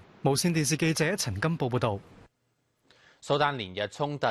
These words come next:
Speaker 2: 造成至少五百一十二人喪生，四千二百幾人受傷。多國加緊撤僑。中國派軍艦到蘇丹，到而家接走一千三百幾人，包括兩名香港居民。第一批撤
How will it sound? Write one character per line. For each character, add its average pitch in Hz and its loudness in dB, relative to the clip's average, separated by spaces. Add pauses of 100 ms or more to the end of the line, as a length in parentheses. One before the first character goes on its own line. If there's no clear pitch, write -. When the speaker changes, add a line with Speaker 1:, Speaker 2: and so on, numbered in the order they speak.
Speaker 2:
造 113 0
成 90 -8
至 123 -6
少 139 0
五 104 -12
百 123 0
一 151 -6
十 139 -6
二 113 -10
人 101 -8
喪 123 0
生， 151 -2
四 - -4 (140)
千 185 -8
二 113 -10
百 110 0
幾 104 -4
人 110 -6
受 95 -4
傷。 135 0 (540)
多 143 2
國 117 0
加 139 0
緊 123 -2
撤 131 -8
僑。 104 -6 (360)
中 208 -2
國 165 2
派 139 -2
軍 175 -2
艦 110 0
到 120 -2
蘇 160 -2
丹， 156 2 (120)
到 117 -6
而 92 -14 (100)
家 143 0
接 135 -10
走 95 -6
一 117 -6 (120)
千 147 -10
三 147 -2
百 131 -4 (100)
幾 92 -6
人， 113 0 (260)
包 135 2
括 123 -4
兩 95 -4
名 87 -10
香 139 -6
港 98 -4
居 120 -2
民。 113 0 (760)
第 104 -2
一 101 2
批 143 -2
撤 - -8